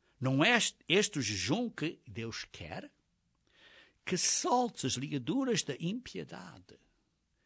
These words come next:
Deus quer que o teu jejum seja um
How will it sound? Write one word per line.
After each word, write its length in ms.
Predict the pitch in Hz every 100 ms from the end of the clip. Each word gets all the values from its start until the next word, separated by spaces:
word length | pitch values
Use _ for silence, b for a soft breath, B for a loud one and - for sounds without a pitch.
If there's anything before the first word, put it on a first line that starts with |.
| _ _ _ _ _ _ _ _ _ _ _ _ _ _ _ _ _ _ _ _ _ _ _ _ _ _ _ _ _ _ _ b b b 123
Deus 460 | 113 214 269 214
quer 440 | - - 202 196 190
que 140 | 156
o 40 |
teu 280 | 139 196 208
jejum 560 | 170 147 113 135 202 214
seja 480 | - - 147 127 120
um 400 | 120 165 220